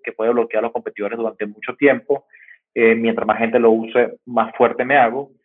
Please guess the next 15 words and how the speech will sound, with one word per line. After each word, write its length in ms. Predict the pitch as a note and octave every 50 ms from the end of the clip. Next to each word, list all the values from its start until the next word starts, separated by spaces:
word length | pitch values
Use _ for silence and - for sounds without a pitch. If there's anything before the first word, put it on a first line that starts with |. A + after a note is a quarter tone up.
| _ _ _ -
Y 60 | D#3
la 120 | D3 C#3+ C3+
ventaja 300 | B2+ A#2+ C3+ C3+ D3 D3+
de 120 | D3 D3+
costos, 440 | - D3+ C#3+ C#3+ - - D#3 D3+ D#3 -
que 100 | B2 A#2
es 60 | -
fácilmente 440 | B2 A#2+ _ C3+ B2 A#2+ A#2 A#2+ B2+
entendible 460 | B2 B2 A#2+ A2+ A2 A2 G#2+ A#2 A#2+
desde 140 | B2 A#2+ A2
el 60 | A2+
punto 220 | - G#2+ G2+ A#2+
de 60 | A#2
vista 280 | A2+ A2+ A2+ - B2 B2
de 160 | B2+ D3+ D#3